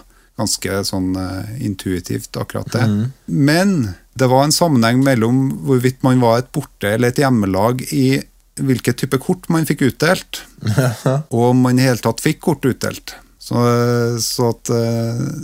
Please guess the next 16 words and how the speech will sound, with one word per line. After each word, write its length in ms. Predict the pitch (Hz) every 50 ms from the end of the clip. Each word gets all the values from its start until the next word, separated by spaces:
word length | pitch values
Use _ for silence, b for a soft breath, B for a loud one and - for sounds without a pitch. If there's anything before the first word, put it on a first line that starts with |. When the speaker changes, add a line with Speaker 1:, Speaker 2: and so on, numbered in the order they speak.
| - - -
Speaker 1:
det, 840 | 135 127 123 131 131 127 127 135 139 131 139 139 135 135 131 131
det, 220 | 123 127 127 127 120
der 180 | 127 135 147
fant 280 | 143 - 160 135 104 95
de 60 | 95 98
en 280 | 104 110 113 117 117
sammenheng 540 | 110 - 123 113 101 95 90 95 101 104 107
der. 220 | 98 87 82 - - - b b b b b b b b -
I 60 | 156
tillegg 440 | - - 190 180 147 120 123 147 156
så 160 | - - 190
viste 220 | 180 156 - - - 107
det 60 | -
seg 120 | - 131
at 120 | 131 131 - -
antall 540 | 175 170 156 143 131 - - 110 113 135